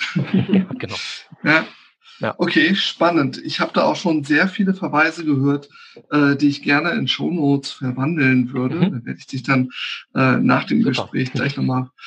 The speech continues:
Speaker 2: Ja.
Speaker 1: fragen. Dafür haben wir ja eine Webseite, wo wir alles draufsetzen können,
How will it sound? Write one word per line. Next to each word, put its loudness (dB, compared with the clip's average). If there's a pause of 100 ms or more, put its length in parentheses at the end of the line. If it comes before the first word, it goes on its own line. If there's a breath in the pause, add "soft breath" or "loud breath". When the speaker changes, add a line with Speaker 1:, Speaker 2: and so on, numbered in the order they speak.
(240 loud breath)
Speaker 2:
Ja. -2
Speaker 1:
fragen. 4
Dafür 2
haben 2
wir 4
ja 2
eine -2
Webseite, -6
wo -4
wir -4
alles -10
draufsetzen -6
können, -4